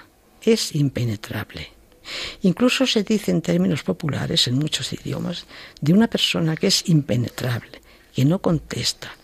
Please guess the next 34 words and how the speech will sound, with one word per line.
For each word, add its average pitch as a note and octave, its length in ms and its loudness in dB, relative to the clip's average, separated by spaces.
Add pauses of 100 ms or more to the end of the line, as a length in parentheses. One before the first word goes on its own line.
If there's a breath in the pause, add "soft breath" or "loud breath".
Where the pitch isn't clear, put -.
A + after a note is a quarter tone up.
(320 loud breath)
que F3+ 100 6
no F3+ 80 4
se - 140 -2
sabe F#3+ 260 -4
lo E3+ 140 -2
que - 100 -4
piensa, C3 480 -2
en C#3+ 80 6
definitiva, C3+ 640 0 (340 soft breath)
que C#3 220 2
es G3 160 2
enigmática, - 880 -6 (340 soft breath)
que D3+ 220 0
es - 260 0 (320)
o B2+ 100 0
parece A2 460 -4
una A2 140 0
esfinge. - 560 -2 (640 soft breath)
Pero F#3 160 4
en F3+ 100 2
la F#3 60 4
interpretación F3+ 760 2
unamuniana, D#3+ 720 4 (520)
no F#3 140 6
es G#3+ 100 2
la B3+ 80 4
esfinge A3 460 2
quien E3+ 160 4
pregunta D3 540 4
al C#3 100 4
hombre, D#3 480 4
como B2+ 200 2
en A#2+ 60 0
Sófocles, - 680 -2